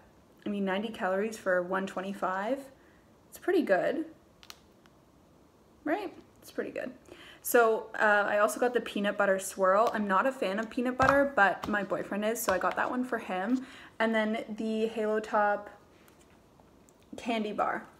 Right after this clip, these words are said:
So I got these three flavors, and I figured, why not show you guys, or just kinda, like, test them out while I'm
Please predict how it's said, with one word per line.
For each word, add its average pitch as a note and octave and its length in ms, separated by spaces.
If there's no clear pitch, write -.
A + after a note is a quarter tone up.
So G#3+ 600
I G#3 80
got G#3+ 260
these B3 240
three C#4 120
flavors, G#3+ 440
and G#3 140
I G3+ 40
figured, G3+ 480
why A3 180
not C4+ 200
show - 160
you B3 140
guys, G3 440
or G#3 120
just A3+ 240
kinda, C#4 180
like, C4 180
test - 320
them F#3+ 120
out F#3 360
while F3+ 200
I'm F#3 360